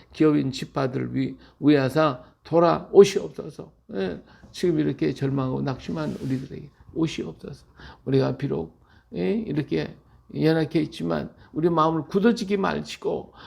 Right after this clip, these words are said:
우리를 버리지 마시고 우리 마음을 좀 부드럽게 하시고 이들이 깨닫고 지금 회개하고 하나님 앞에 하나님을 찾고 있지 않습니까? 하나님 돌아오십시오. 하나님 돌아오십시오. 예,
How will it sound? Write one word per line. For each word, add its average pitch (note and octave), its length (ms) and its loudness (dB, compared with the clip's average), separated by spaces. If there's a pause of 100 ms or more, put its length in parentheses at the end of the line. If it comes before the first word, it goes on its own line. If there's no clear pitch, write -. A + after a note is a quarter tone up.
(140)
우리를 F3 320 2
버리지 G3 360 4
마시고 - 680 -6 (220)
우리 E3+ 160 0
마음을 F#3 300 2
좀 F3+ 200 -2
부드럽게 G#3+ 500 -2
하시고 - 580 -12 (260)
이들이 G3+ 420 2
깨닫고 G#3 480 2
지금 F#3 220 -2
회개하고 G3+ 480 -2
하나님 G3+ 440 -2
앞에 F#3+ 240 -8
하나님을 G#3 440 2
찾고 F#3+ 280 -6
있지 F#3+ 180 -8
않습니까? - 580 -12 (240)
하나님 F#3+ 360 0
돌아오십시오. - 760 -6
하나님 E3 360 -6
돌아오십시오. - 480 -12 (340)
예, C#3+ 380 -4